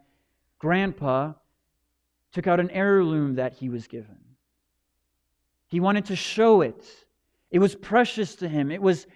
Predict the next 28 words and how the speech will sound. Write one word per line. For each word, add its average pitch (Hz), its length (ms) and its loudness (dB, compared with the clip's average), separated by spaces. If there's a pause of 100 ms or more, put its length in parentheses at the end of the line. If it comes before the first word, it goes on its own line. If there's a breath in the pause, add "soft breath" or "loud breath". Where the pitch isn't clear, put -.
(360 soft breath)
it 175 60 2
was 175 160 2
a 180 120 0 (800)
pocket 233 380 2
watch 170 420 0
that 175 120 -2
was 165 140 -4
handed 220 360 0
down 208 300 2
from 190 180 -4
him, 175 480 -4 (160)
handed 220 360 -2
down 202 320 0
to 240 240 0
him 135 400 -8 (1900)
from 170 400 -2 (320)
his, 175 320 0 (140)
what 165 140 0
he 208 260 -2
dubbed 151 340 0
his 156 240 -8
second 208 380 -4
mom. 170 500 -4 (2500)
He 151 80 -6
had 160 200 0
it 165 140 -2
in 160 240 -4
a 143 180 -4